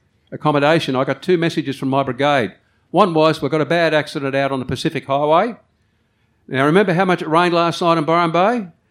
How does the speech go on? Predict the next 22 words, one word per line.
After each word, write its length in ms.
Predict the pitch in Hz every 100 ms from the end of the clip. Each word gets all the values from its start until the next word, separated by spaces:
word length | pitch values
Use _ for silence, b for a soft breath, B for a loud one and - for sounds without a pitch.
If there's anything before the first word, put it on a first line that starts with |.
| _ -
The 80 |
other 100 | 180
message 320 | 160 160 151 143
was, 240 | 156 151 - _
"We've 120 | 156
got 120 | 180 160
a 60 |
grass 360 | 127 147 147 -
fire." 340 | 120 107 85 - _ _ _ _ _ _ _ _ _ _ _
And 80 | 120
sure 220 | 175 160
enough, 220 | 139 143
it 60 | 147
was 120 | 117
a 40 |
big 220 | 113 151 120
grass 320 | 123 110 -
fire 300 | 117 110 104
just 220 | 143 -
down 160 | 131 120
near 100 | 123
Maclean. 520 | 117 - 139 139 95